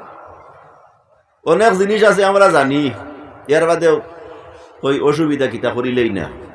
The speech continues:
তো দলিল আরেকগু লইয়া আইছে, অসুবিধা কিতা?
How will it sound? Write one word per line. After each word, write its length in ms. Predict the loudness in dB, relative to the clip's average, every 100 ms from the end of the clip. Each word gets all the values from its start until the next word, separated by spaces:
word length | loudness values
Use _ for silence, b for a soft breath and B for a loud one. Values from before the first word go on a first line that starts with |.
| -14 -4
তো 140 | -2
দলিল 340 | 0 2 4
আরেকগু 320 | 4 4 2 2
লইয়া 260 | 4 4
আইছে, 260 | 4 4 2
অসুবিধা 420 | 2 0 0 0
কিতা? 300 | -2 -8